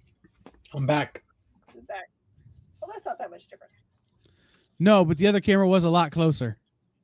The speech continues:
Speaker 1: Oh, it, it was way dead. <laughs> That's a, that's a new laptop, so.
Speaker 3: Yeah.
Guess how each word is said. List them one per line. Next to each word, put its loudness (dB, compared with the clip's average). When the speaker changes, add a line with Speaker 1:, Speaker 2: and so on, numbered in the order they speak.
Speaker 1:
Oh, -2
it, -4
it -2
was -4
way -2
dead. -12
<laughs> -12
That's -8
a, 2
that's -14
a 0
new 2
laptop, -4
so. -12
Speaker 3:
Yeah. 2